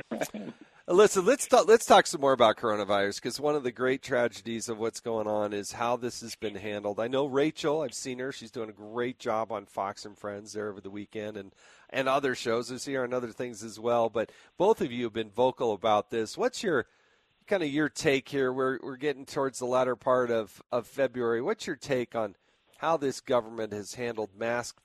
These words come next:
mask mandates, and certainly as it affects the kids?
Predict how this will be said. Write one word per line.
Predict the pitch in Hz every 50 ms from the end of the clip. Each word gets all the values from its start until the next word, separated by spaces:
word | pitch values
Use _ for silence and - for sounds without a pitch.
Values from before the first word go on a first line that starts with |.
| _ 87 -
mask | 113 120 127 123 120 117 - -
mandates, | 127 120 117 117 113 107 110 107 107 104 - - - - -
and | - 123 120 110
certainly | - - 160 151 127 120 110 107
as | 104 95 98
it | 104 95
affects | 92 - - 101 92 - -
the | - 90
kids? | - - 87 76 71 - - -